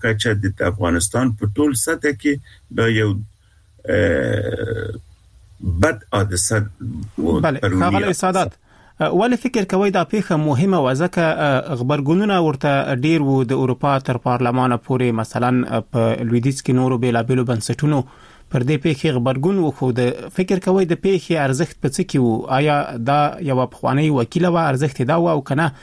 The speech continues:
Speaker 2: د وکالت تر څنګ دا یوه میرمنه وه، یا په ټوله کې مثلاً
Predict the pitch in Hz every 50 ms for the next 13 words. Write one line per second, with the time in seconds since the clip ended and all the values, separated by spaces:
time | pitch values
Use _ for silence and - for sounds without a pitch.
0 | - - - - - - 147 139 139 139 139 135 135 156 160 - - 160 139 -
1 | - 165 170 170 160 156 - 123 120 123 147 160 156 143 139 135 131 127 127 -
2 | 117 120 117 120 120 135 135 170 202 196 185 170 143 123 113 - 110 110 104 -
3 | - - - - 202 123 117 117 117 117 120 120 120 - - 131 - 151 160 151
4 | 143 139 - 131 123 - - 135 143 147